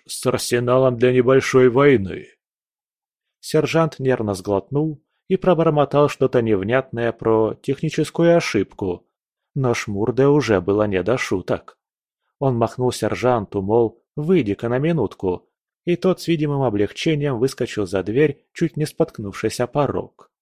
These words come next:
Шмурда закрыл дверь, оставшись с гостями наедине. Он выпрямился,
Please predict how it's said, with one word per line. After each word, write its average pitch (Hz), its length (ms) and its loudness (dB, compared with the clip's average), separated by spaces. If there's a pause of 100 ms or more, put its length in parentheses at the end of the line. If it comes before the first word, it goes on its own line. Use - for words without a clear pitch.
(800)
Шмурда 165 500 0
закрыл 107 400 0
дверь, 139 480 0
оставшись 120 540 -4
с 113 40 -2
гостями 90 500 -2
наедине. 101 760 -2 (520)
Он 98 220 -4
выпрямился, 131 800 -2